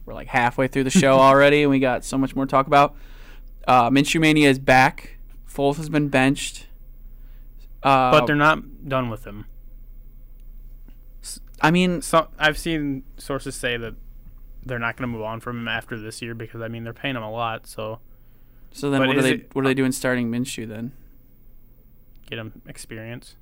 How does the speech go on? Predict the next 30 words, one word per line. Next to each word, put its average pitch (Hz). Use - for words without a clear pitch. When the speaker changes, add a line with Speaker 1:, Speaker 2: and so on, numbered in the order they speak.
Speaker 1:
I 120
guess. 117
Speaker 2:
Foles 120
is 127
oh 117
and 117
four. 117
I 131
mean, 143
are 139
they 156
still 156
in 143
the 123
Speaker 1:
No. 139
Speaker 2:
division 127
race? 127
Speaker 1:
I 135
don't 120
think 120
Speaker 2:
They're 113
Speaker 1:
so. 120
Speaker 2:
four 151
and 127
eight, 120
right? 117
Yeah, 104
they're 104
out. 95
But 107